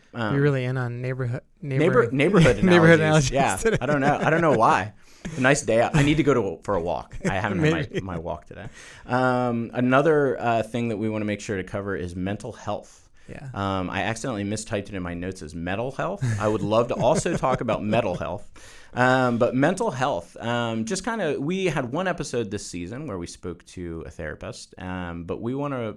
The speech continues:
Speaker 2: maybe dive in a little more
Speaker 1: Yeah.
Speaker 2: on how, you know, how does the physiology of the brain connect with the metaphysiology of your spirit and, um, your life.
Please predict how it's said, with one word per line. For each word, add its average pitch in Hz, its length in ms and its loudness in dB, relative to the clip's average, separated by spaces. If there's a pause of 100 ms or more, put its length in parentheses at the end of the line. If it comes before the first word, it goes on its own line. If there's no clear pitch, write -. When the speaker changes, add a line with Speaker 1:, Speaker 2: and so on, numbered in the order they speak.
Speaker 2:
maybe 123 280 -10
dive 107 260 -4
in 107 120 -6
a 95 60 -8
little 98 200 -8
more 98 460 -8
Speaker 1:
Yeah. 73 320 -12 (100)
Speaker 2:
on 90 100 -8
how, 92 460 -4
you 104 100 -10
know, 90 160 -6
how 110 160 -4
does 104 240 -8
the 90 480 -8
physiology 95 640 -4
of 90 100 -6
the 90 60 -10
brain 87 420 -6
connect 85 420 -10
with 87 140 -16
the 82 280 -8
metaphysiology 90 1160 -2
of 78 140 -10
your 80 100 -12
spirit 76 580 -8
and, 76 320 -14 (460)
um, 82 360 -10
your 85 120 -8
life. - 400 -10